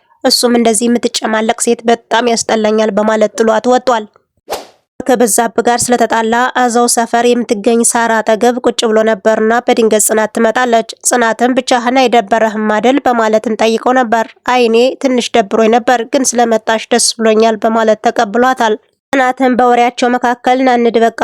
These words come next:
ወደ ቤት እንግባ» በማለት ብድግ ስትል «ቁጭ በይ» በማለት ይጠይቃታል። «ምንድን ነው?» ስትለውም «አልደበረሽም አይደል? ከበዛብህ ጋር ስለተጣላሁ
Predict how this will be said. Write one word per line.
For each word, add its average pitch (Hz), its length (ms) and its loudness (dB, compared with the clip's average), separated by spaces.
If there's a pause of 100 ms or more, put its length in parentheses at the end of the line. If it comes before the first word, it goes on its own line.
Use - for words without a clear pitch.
ወደ 240 240 2
ቤት 226 240 0
እንግባ» 220 320 0 (100)
በማለት 226 480 0
ብድግ 220 280 0
ስትል 247 380 -2
«ቁጭ 240 240 0
በይ» 226 200 2
በማለት 226 440 0
ይጠይቃታል። 226 680 -2
«ምንድን 247 320 0
ነው?» 226 160 2
ስትለውም 233 640 0
«አልደበረሽም 226 720 -2
አይደል? 226 360 2
ከበዛብህ 226 640 0
ጋር 240 140 0
ስለተጣላሁ 233 600 -2